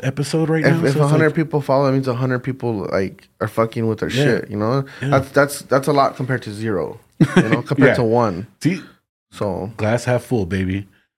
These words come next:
Speaker 1: But, um, yeah, so we got a hundred followers, and I was like, Yo, I wanna continue to do that. Like,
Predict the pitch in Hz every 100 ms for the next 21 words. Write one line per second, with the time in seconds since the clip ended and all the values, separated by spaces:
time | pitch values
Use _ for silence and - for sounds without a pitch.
0 | _ - 120 113 107 101 92 113 170 135
1 | 139 123 117 - 131 151 160 160 143 127
2 | 120 120 113 107 95 95 95 101 92 87
3 | _ _ _ _ _ _ _ _ _ _
4 | _ _ _ _ _ _ _ - 123 151
5 | 135 - 107 92 113 123 139 151 165 175
6 | 180 127 95